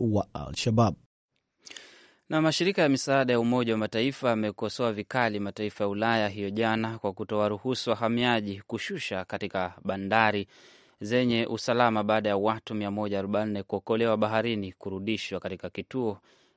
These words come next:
Speaker 2: cha kuwashikilia wahamiaji mjini Misrata nchini Libya. Abdu Shakur Abud, inaonekana kana kwamba hivi sasa nchi za Ulaya zimefunga milango yake kuwapokea wahamiaji kutoka Afrika.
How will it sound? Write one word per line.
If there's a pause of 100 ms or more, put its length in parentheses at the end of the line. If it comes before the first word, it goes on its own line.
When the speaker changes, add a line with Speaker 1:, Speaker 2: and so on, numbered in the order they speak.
Speaker 2:
cha
kuwashikilia
wahamiaji
mjini
Misrata
nchini
Libya. (460)
Abdu
Shakur
Abud,
inaonekana (180)
kana
kwamba
hivi
sasa
nchi
za
Ulaya
zimefunga
milango
yake
kuwapokea
wahamiaji
kutoka
Afrika.